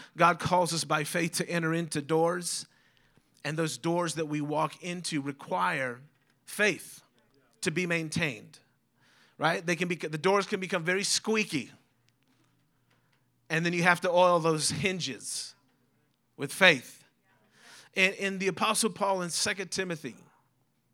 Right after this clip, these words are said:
uh, is, is, is speaking here in this verse, and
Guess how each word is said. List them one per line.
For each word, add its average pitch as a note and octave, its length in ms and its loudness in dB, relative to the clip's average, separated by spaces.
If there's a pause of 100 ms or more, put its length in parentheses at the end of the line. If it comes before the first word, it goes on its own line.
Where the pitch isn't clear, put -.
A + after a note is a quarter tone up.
(160)
uh, D3 140 -16
is, D3 260 0
is, D#3 520 -2
is E3 160 -4
speaking F3+ 420 -4
here C#3 300 -4 (440)
in C3+ 80 -10
this C#3 140 -4
verse, D#3+ 440 6
and C#3 280 -6